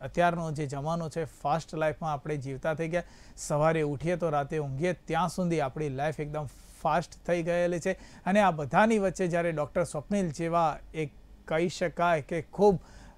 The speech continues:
આમ પાવરધા વ્યક્તિ કહી શકાય કે જેને ડૉક્ટરીમાં સારું નામ કરેલું છે, જ્યારે આવા doctor આપણી સાથે બેસીને ચર્ચા કરતા હોય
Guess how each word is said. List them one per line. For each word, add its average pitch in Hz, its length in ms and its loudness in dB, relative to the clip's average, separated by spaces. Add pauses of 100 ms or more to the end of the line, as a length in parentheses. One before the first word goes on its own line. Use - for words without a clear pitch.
(220)
આમ 165 180 4 (100)
પાવરધા 214 500 10
વ્યક્તિ 170 320 4
કહી 143 200 0
શકાય 131 360 -2
કે 139 160 -2
જેને 156 280 -2
ડૉક્ટરીમાં 156 500 -2
સારું 151 340 0
નામ 156 240 -2
કરેલું 165 340 -2
છે, 160 100 -6
જ્યારે 156 220 0
આવા 139 220 2
doctor 180 260 2
આપણી 175 280 2
સાથે 170 280 -2
બેસીને 160 440 -4
ચર્ચા 151 320 -4
કરતા 156 300 2
હોય 156 120 6